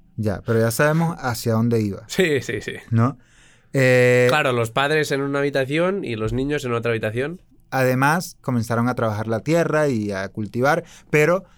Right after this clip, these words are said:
Speaker 1: en la forma en la que se hacía antes.
Speaker 2: En el viejo continente.
Speaker 1: Sí, lo que hacía básicamente que las personas que estaban dentro de la colonia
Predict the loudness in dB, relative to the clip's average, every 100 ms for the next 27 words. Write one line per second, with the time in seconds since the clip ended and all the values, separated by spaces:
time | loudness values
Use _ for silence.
0 | _ _ _ -4 0 0 0 0 2 0
1 | -2 -8 -20 _ -2 0 0 -4 -6 -2
2 | 0 0 -2 -8 _ _ _ -2 0 0
3 | -2 -2 0 0 0 -2 -4 -4 -8 -12
4 | -14 -20 -14 -4 0 0 0 -2 2 0
5 | 2 -2 -2 -2 -2 -2 -2 -2 -2 -2
6 | -6 -4 -4 -6 -6 -2 -2 0 0 0
7 | 2 2 2 0 2 0 0 -4